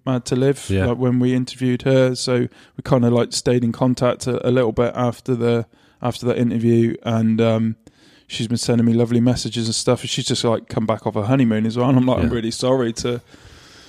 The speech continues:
Speaker 1: to talk to you about this stuff," but,
Speaker 2: Yeah.
Speaker 1: you know, um, and, yeah, everybody's just been amazing, and, um, yeah, particularly our friends.
Speaker 2: Yeah.
Speaker 1: Um, and we, like, realised,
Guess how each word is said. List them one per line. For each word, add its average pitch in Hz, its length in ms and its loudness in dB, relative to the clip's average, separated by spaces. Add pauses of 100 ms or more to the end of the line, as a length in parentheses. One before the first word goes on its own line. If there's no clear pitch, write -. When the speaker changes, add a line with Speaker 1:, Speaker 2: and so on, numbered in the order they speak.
(320)
Speaker 1:
to - 160 -14
talk 147 300 0
to 120 120 0
you 110 60 2
about 104 260 -4
this 110 140 -4
stuff," - 480 0
but, 87 180 2
Speaker 2:
Yeah. 67 100 -4
Speaker 1:
you 131 100 4
know, 113 200 2 (880)
um, 117 360 2 (440)
and, 127 180 2
yeah, 123 180 4
everybody's 101 460 -4
just - 160 -14
been 95 120 -6
amazing, 101 500 -4 (160)
and, 104 300 -2
um, 98 280 -2 (580)
yeah, 113 180 -4 (360)
particularly 110 800 2 (260)
our 113 180 -2
friends. 113 680 -2 (520)
Speaker 2:
Yeah. 90 160 0
Speaker 1:
Um, 110 400 0 (100)
and 110 220 0
we, 110 280 2 (1200)
like, 107 240 -4
realised, 107 960 2